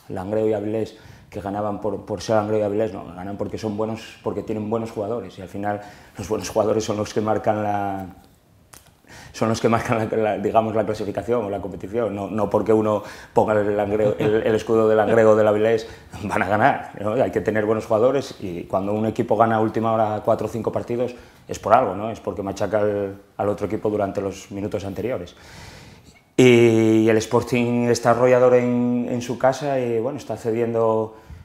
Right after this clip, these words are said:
está cediendo puntos fuera de casa, lleva, mm, yo creo que los dos últimos partidos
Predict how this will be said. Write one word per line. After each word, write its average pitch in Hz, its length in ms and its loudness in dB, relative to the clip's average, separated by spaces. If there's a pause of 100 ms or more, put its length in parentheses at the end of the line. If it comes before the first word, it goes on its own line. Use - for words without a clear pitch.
(140)
está 123 200 -6
cediendo 113 400 -2
puntos 113 560 -2
fuera - 440 -4
de 110 100 0
casa, 131 580 0
lleva, 107 280 0
mm, 107 640 -8
yo 107 100 -6
creo 110 220 -6
que 110 300 -2
los 104 160 -6
dos 110 160 -6
últimos 110 280 -8
partidos 110 600 -4